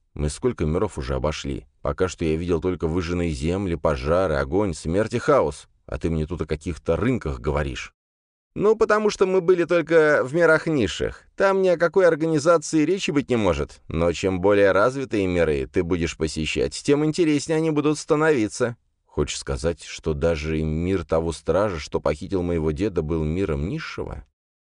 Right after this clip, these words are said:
«Конечно, он был всего лишь приманкой для меня.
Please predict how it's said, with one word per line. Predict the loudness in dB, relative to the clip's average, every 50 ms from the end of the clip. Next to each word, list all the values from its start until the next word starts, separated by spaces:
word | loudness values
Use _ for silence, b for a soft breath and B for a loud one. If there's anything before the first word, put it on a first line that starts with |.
| _ _ _ _ _ _ _ _ -2
«Конечно, | 0 2 2 4 4 2 2 2 0 0 -2 -2 -2 -2 -4 -8 -8
он | -4 -2 0 0 2
был | 2 2 2
всего | 2 2 2 4 4
лишь | 2 2 0 -2
приманкой | -2 0 2 2 2 2 2 2 0 0
для | 2 2
меня. | 0 0 0 -2 -4 -6 -8